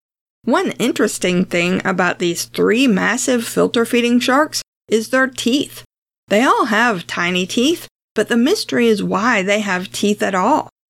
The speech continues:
Their teeth aren't just tiny, they have a lot of teeth, more than ordinary sharks do. It's the same for the filter feeding rays. They have hundreds of teensy teeth that the animals don't use for anything,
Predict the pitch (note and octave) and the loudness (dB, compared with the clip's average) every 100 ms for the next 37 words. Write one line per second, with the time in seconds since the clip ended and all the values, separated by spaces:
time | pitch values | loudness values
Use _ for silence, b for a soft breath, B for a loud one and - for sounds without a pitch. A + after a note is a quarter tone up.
0 | _ _ _ G3+ - - A#4 - A3 D4 | _ _ _ -2 0 2 2 2 0 0
1 | F#3+ F#3+ F#3 - - A#3 F4+ B3 G#3 - | 0 -2 -2 -8 -4 0 2 2 0 -2
2 | _ _ - C4+ D#4+ E4+ C#4+ G3+ A3 C4+ | _ _ -4 -2 0 0 0 0 0 0
3 | F#4 F#4+ G#3+ F#3 - F3+ D#3 - - _ | 0 0 0 -2 -6 -4 -4 -6 -14 _
4 | _ - G3 D4 D4+ G3+ G3 - A#3 B3+ | _ -2 2 2 2 2 0 0 0 2
5 | G3 E3+ E3 - D#3 C3 - - D3 B2 | 0 0 0 0 -2 -4 -6 -6 -4 -4
6 | A#2+ _ _ _ _ _ - G#3 - G3 | -6 _ _ _ _ _ -4 -4 -2 -4
7 | - B3 D#4+ A#3+ A#3 A#3+ B3 - F3+ F3+ | 0 0 2 2 0 0 -2 -2 -2 -2
8 | F#3+ - F3+ F3 F3 E3 F3 C4+ B3 - | -4 -2 0 0 0 -2 0 0 0 -4
9 | - - _ _ _ _ - F#3 G3 F#3 | -8 -10 _ _ _ _ -6 -4 -2 -4
10 | - E4 G4 A3+ F#3+ F#3 - - E3+ - | -2 0 2 2 2 -2 -8 -4 -4 -4
11 | - C4 - C4 A#3 - C#4+ E4+ - - | -2 -2 0 -2 -2 0 0 0 -6 -6
12 | A3 G#3+ A#3 - C4 C#4+ G3+ G#3+ F#3 G3+ | -2 0 -2 -2 0 2 2 0 0 0
13 | A#3 A#3+ G3 A3+ A3 - - D#3 - F#4+ | 0 2 2 2 0 -4 -4 -2 0 0
14 | A3 C#3+ E3 | -2 -4 -4